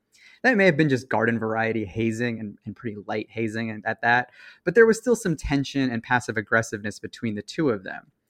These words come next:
Later in the season, amidst the A-Rod, M-, A-Rod for M V P talk, Griffey started to lament that his own contributions were being overlooked. "I hope he doesn't get some of what I get, forty-five or so bombs and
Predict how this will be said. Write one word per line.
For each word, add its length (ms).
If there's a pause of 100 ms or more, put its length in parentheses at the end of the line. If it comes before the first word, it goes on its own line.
(340)
Later 240
in 80
the 80
season, 500
amidst 320
the 100
A-Rod, 360
M-, 260
A-Rod 320
for 80
M 140
V 100
P 220
talk, 420 (300)
Griffey 260
started 320
to 120
lament 420
that 280
his 140
own 220
contributions 640
were 80
being 220
overlooked. 680 (580)
"I 60
hope 120
he 80
doesn't 200
get 180
some 140
of 80
what 140
I 200
get, 320
forty-five 520
or 80
so 200
bombs 440
and 100